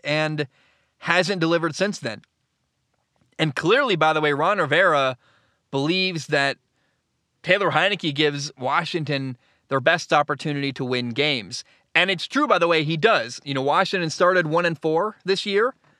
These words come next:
Since then, they've gone five and one, and they're four and one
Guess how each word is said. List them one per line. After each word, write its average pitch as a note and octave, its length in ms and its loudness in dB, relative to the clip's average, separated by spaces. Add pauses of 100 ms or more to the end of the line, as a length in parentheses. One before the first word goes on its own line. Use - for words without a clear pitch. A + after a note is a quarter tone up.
(460)
Since A#3+ 320 2
then, G#3 140 6
they've F#3 120 4
gone F3 220 2
five F3 300 2
and D#3 120 0
one, F#3 380 2
and D3+ 340 0
they're D3+ 160 2
four A#3 300 0
and D#3+ 120 0
one C#3 360 0